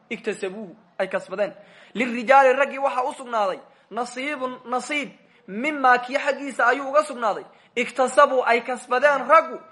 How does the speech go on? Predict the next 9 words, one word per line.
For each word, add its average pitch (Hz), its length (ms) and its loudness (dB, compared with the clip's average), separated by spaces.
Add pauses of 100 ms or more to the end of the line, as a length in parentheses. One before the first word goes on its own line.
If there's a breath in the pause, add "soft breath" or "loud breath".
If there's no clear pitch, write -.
(140)
hu 339 260 -4
maaga 247 300 4
ay 247 120 0
kasbadeen. 254 580 -2 (340)
Saasuu 226 300 -2
noqonayaa 208 340 -4
macnihii. 185 300 -8 (920 soft breath)
Markaa 269 440 8
eeg, 247 100 2